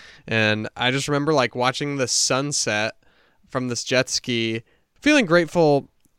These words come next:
uh, for my life at that moment. So is, have you ever had a time where you felt particularly grateful?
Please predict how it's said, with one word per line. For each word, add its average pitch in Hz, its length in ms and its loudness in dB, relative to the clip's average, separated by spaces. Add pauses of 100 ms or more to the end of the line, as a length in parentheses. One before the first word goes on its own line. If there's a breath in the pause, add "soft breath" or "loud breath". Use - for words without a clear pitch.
(140)
uh, 131 240 0
for 143 140 -6
my 127 100 -2
life 113 260 -4
at 123 60 -10
that 104 140 -8
moment. 104 260 -10
So 135 220 4
is, 127 120 2
have 131 280 -2
you 165 100 2
ever 151 460 0 (180)
had 123 320 -2
a 113 80 -6
time 107 400 -6
where 117 100 -6
you 113 80 -8
felt - 220 -10
particularly - 500 -12
grateful? - 440 -12